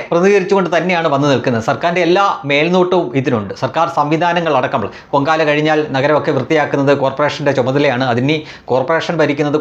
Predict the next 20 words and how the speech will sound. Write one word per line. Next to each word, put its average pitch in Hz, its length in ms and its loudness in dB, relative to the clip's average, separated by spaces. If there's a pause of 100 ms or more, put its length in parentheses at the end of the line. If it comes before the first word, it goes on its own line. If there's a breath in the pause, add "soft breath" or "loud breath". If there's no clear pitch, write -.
കോൺഗ്രസ് 151 360 0
ആണെങ്കിലും 147 320 0
ശരി, 151 180 2 (200)
അതല്ല, 135 340 0 (440 loud breath)
ആ, 127 40 2 (200)
കമ്മ്യൂണിസ്റ്റ് 151 400 2
ആണെങ്കിലും 147 280 -2
ശരി, 151 220 2
അവരത് 135 300 2
ചെയ്തു 139 180 2
കൊടുക്കണം. 104 400 0
അപ്പോൾ 175 180 0 (220)
ഇവിടെ 240 240 2 (180)
വിമർശിക്കാത്തതിൻ്റെ 170 680 0 (120)
കാരണം 131 300 -2 (480 loud breath)
അത് 214 120 2 (240)
നിയന്ത്രിക്കുന്നത് 185 640 0 (240)
രാഷ്ട്രീയം, 180 480 0 (300)
ഏത് 226 200 2
രാഷ്ട്രീയമാണ് 175 500 0